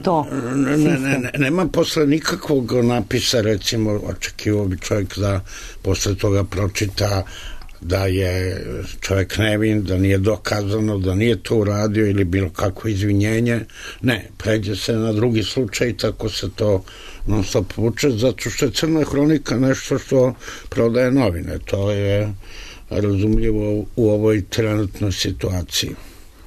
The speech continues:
Speaker 1: E sad da otvorimo ovu aktuelnu priču kojom se bave ne samo tabloidi, čak i, e, politika se time bavi danima i kao i Temu dana je, recimo, imala juče na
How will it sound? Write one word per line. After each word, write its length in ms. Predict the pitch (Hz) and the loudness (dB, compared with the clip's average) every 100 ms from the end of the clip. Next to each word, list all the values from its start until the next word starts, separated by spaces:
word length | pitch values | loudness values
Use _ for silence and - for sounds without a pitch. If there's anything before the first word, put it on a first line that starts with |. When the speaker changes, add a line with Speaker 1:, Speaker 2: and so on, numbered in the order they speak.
| - | -4
Speaker 1:
E 60 | |
sad 180 | 190 247 | -2 0
da 100 | 214 | 0
otvorimo 420 | 220 240 240 214 | 0 2 2 4
ovu 440 | 185 202 202 190 147 - - - - - | 4 4 2 2 0 -4 -20 -20 -20 -6
aktuelnu 800 | 185 196 - 190 175 160 160 151 | -4 -4 -2 2 4 6 6 4
priču 480 | - 202 196 - 151 | 4 4 4 2 0
kojom 280 | 170 160 | 4 4
se 180 | 156 165 | 2 0
bave 280 | 165 180 170 | 0 0 2
ne 160 | 175 170 | 2 2
samo 300 | 175 170 156 | 2 2 2
tabloidi, 680 | 151 135 160 170 196 165 127 - - - - | 0 2 4 4 4 2 0 -8 -20 -14 -2
čak 340 | 170 170 - | -2 -2 0
i, 400 | 170 165 165 143 | 2 4 4 2
e, 100 | - 170 156 147 180 | 2 2 2 2 2
politika 840 | 180 190 190 214 - 165 143 110 120 | 2 2 2 0 2 2 2 -2 -6
se 180 | - 160 | -4 -2
time 300 | - 165 160 | 2 4 4
bavi 300 | 147 151 143 | 2 0 0
danima 420 | 151 151 180 180 | 0 0 2 2
i 60 | 143 | 2
kao 360 | - 156 143 147 - - - - | 2 2 0 -2 -14 -16 -6 -4
i 60 | |
Temu 320 | - 160 165 156 | 0 4 4 4
dana 360 | 180 196 143 | 4 2 0
je, 160 | 127 131 | -2 0
recimo, 480 | 127 127 - 143 139 - - - | -2 -2 2 2 2 -4 -12 0
imala 500 | 147 160 151 143 139 | 2 4 4 4 2
juče 560 | 139 151 156 - 139 120 - - - - | 2 0 0 0 0 0 -6 -20 -20 -4
na 400 | 135 151 139 135 | 2 2 4 0